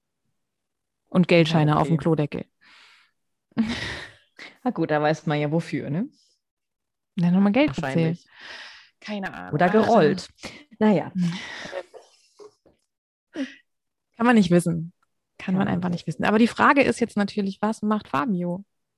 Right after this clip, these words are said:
Speaker 2: Also Fabio scheint ja auch zu kochen oder zumindest, äh, Fitnessernährung vorzustellen in seinem YouTube-Kanal mit seinen hundertachtunddreißig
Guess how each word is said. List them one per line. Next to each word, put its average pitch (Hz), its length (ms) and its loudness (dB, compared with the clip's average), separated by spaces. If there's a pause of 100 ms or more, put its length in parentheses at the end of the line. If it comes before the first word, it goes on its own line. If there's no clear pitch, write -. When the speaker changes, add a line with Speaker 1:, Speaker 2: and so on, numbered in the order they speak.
(420)
Speaker 2:
Also 180 380 4 (180)
Fabio 180 560 0
scheint 208 320 -2
ja 196 240 -4
auch - 280 -2
zu - 200 -12
kochen 180 500 -2 (140)
oder 170 240 -4
zumindest, 170 760 0
äh, 170 540 -6
Fitnessernährung 156 800 0
vorzustellen 151 640 -4
in 147 80 0
seinem 143 240 -2
YouTube-Kanal 151 720 -4
mit 208 140 2
seinen 160 260 2
hundertachtunddreißig 143 1200 0